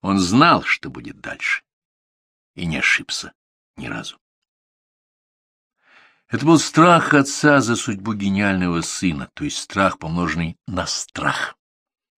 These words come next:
После премьеры «Сталкера» Арсений Александрович в разговоре с Михаилом Казаковым, которого очень любил, сказал о фильме: «По-моему, это гениально,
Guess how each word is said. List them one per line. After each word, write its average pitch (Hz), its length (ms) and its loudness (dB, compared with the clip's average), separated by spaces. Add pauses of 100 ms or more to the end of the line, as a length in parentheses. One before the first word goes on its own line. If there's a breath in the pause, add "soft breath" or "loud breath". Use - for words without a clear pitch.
(1300)
После 127 360 4
премьеры 113 500 6
«Сталкера» 101 760 4
Арсений 87 400 0
Александрович 85 460 -2
в - 80 -10
разговоре 82 600 -2
с - 140 -14
Михаилом 85 380 -6
Казаковым, 87 580 -4
которого 82 380 -6
очень 85 320 -8
любил, 80 260 -6
сказал 78 320 -6
о 76 40 -10
фильме: - 320 -12 (800)
«По-моему, 104 460 4
это 104 200 0
гениально, 90 720 2